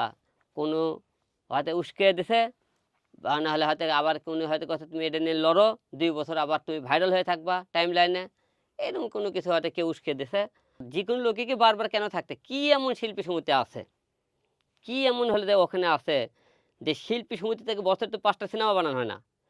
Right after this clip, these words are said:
শিল্পী সমিতি এমন কি আছে যে ওখানে এটা নিয়ে এত কাদা ছোড়াছুড়ি করে, শিল্পীদের এত মান সম্মান নিয়ে আপনারা টানা হেঁচড়া খেলতেছেন? আসলে শিল্পী সমিতি নিয়ে অনেকে আজকে নানান মন্তব্য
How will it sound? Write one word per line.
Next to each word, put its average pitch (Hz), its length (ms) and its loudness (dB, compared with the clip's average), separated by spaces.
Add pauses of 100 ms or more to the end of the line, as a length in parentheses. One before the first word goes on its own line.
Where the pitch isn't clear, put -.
(600)
শিল্পী 226 280 -4
সমিতি 233 300 -2
এমন 233 220 2 (120)
কি 262 200 -4
আছে 202 240 6
যে 185 140 0
ওখানে 185 340 0
এটা 170 160 -2
নিয়ে 165 160 0
এত 156 100 -4
কাদা 147 280 -2
ছোড়াছুড়ি 151 340 -8
করে, 151 140 -4
শিল্পীদের 160 560 -6
এত 156 180 -4
মান 151 240 -4
সম্মান 156 380 -4 (580)
নিয়ে 143 340 -2
আপনারা 131 300 -4
টানা 131 280 -4
হেঁচড়া 123 260 -8
খেলতেছেন? 117 480 -14 (540)
আসলে 196 320 -4 (320)
শিল্পী 180 460 -4 (260)
সমিতি 165 580 -8
নিয়ে 160 300 -2 (1900)
অনেকে 156 440 -4
আজকে 156 340 -4 (840)
নানান 151 400 -4
মন্তব্য 143 460 -8